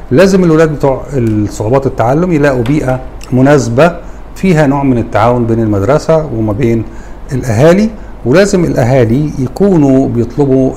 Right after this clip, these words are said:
إرشاد ومعونة ومشورة من مراكز متخصصة تقدر تحط لهم خطط على المدى البعيد تستغل فيها أوقات الدراسة، وتستغل فيها برضو وجود الولد في البيت علشان تحسن من القراءة والكتابة والإملاء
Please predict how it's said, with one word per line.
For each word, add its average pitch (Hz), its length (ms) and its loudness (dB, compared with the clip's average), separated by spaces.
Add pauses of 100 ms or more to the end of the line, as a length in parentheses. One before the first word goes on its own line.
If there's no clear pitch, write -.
إرشاد 127 540 0
ومعونة 120 760 0
ومشورة 110 720 0
من 127 480 -2
مراكز 120 400 0
متخصصة 110 680 -4 (480)
تقدر 143 280 2
تحط - 360 -6
لهم 123 300 0
خطط 156 480 -2
على 110 140 0
المدى 123 240 0
البعيد 120 400 0 (420)
تستغل 120 480 0
فيها 113 480 2 (160)
أوقات 117 320 -2
الدراسة، 143 480 0 (400)
وتستغل 139 560 0
فيها 156 220 0
برضو 135 300 2
وجود 127 340 2
الولد 120 300 2
في - 100 -12
البيت 123 420 0 (400)
علشان 110 440 -4
تحسن 117 440 -4
من 113 320 -2
القراءة 113 400 -2
والكتابة 110 580 0
والإملاء 113 520 -2